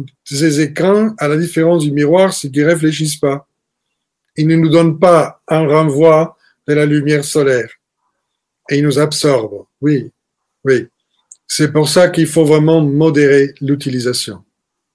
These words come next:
Pour l'instant, je remercie ces écrans pour pouvoir discuter avec vous. Mais c'est fonctionnel et utilitaire. J'aurais préféré vous voir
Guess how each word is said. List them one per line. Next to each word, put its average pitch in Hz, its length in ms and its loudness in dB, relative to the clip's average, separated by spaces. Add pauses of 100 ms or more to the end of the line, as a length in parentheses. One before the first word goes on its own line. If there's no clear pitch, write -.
(1800)
Pour 160 140 2
l'instant, 170 600 4
je 143 140 0
remercie 160 520 0
ces 156 220 0
écrans 165 440 -2
pour 143 240 -4
pouvoir 156 320 2
discuter 156 420 -2
avec 156 240 2
vous. 180 260 -2 (800)
Mais 143 260 0
c'est 156 200 -2
fonctionnel 170 680 0
et 165 40 2
utilitaire. 147 760 -2 (340)
J'aurais 190 300 4
préféré 185 420 4
vous 165 160 2
voir 175 380 4